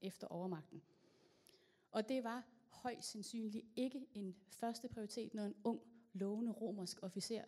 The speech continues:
skulle udstationeres. Så ville man nok helst ikke over, øh, derover til Israel. Og det var midt i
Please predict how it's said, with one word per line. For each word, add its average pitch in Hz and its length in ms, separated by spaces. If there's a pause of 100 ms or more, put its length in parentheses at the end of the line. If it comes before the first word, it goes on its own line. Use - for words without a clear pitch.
(140)
skulle - 260
udstationeres. 190 880
Så - 160
ville 196 300
man 180 100
nok 202 200
helst - 460
ikke 208 200
over, 185 220 (760)
øh, 170 340 (560)
derover 180 200
til - 180
Israel. - 280 (1300)
Og 208 120
det 247 80
var 233 60
midt 240 220
i 233 80